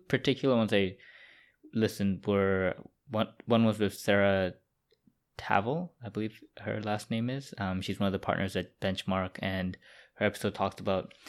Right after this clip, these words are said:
marketplaces and consumer companies, and that led into her ref-, referring a paper written by, or a blog post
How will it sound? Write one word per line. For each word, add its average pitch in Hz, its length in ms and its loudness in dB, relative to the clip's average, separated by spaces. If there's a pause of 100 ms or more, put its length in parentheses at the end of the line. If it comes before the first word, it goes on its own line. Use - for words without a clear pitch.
(500)
marketplaces 123 800 6
and 95 420 2
consumer 107 340 2
companies, 98 800 0
and 92 380 -2
that 139 320 4
led 127 320 0 (180)
into 113 680 0 (120)
her 107 140 0
ref-, 104 340 0
referring 101 880 0 (220)
a 90 440 -4
paper 127 300 4
written 95 260 0
by, 92 380 -4 (380)
or 107 80 4
a 101 60 4
blog 98 320 2
post - 260 -2